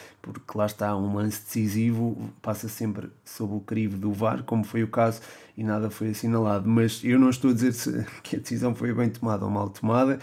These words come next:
só acho é que esse tipo de atitudes de vir reclamar a um jogador, eh, ou vir pedir a um jogador para reclamar uma falta,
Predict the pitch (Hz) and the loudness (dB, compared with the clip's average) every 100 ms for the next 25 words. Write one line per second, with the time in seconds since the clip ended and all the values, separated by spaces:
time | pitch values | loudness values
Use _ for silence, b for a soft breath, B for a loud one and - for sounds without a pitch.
0 | B B B - 120 117 117 120 107 - | B B B -2 4 4 4 2 -2 0
1 | 110 104 117 110 - 98 107 98 98 120 | -2 0 -2 -2 -4 -2 -2 -4 -4 -2
2 | 101 95 107 120 117 - 120 117 110 107 | -2 -2 0 0 0 2 4 6 4 4
3 | 117 104 120 117 120 113 107 - 101 95 | 2 2 2 2 4 2 0 -4 -4 -4
4 | 87 73 57 - 110 107 117 104 120 113 | -6 -8 -10 -10 -6 -2 -2 2 4 4
5 | 104 113 110 113 113 - _ _ - - | 2 0 0 -2 -8 -12 _ _ -6 -2
6 | 131 120 127 120 113 107 117 117 120 123 | 4 4 6 4 2 2 2 2 2 -4